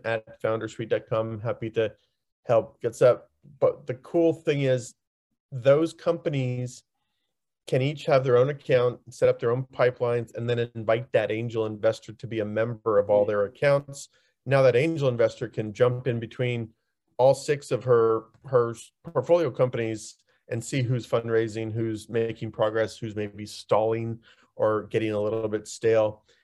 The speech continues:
Or if, if she really wants to, she can even set up what we call as an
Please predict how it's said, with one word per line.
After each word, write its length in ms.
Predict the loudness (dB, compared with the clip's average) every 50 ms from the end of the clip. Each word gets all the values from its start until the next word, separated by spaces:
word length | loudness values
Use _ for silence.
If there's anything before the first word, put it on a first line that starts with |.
| _ _ _ _ _ -18 -18 -18 _ _ 2
Or 500 | 4 6 8 8 8 8 8 6 2 -2 -4
if, 340 | -2 -2 -2 -4 -8 -16 _ -6
if 160 | -6 -6 -6
she 200 | -8 -8 -6 -2
really 300 | 2 4 4 4 6 6
wants 280 | 6 4 4 2 -2 -6
to, 220 | -6 -6 -6 -6
she 240 | -6 -8 -8 -8 -6
can 160 | -4 -4 -4
even 360 | -4 -6 -6 -6 -6 -6 -8
set 220 | -2 0 2 2 4
up 160 | 2 0 0
what 160 | 0 -2 0
we 100 | -2 -6
call 380 | -4 0 2 4 4 4 2 0
as 180 | -2 -6 -8 -12
an 140 | -12 -12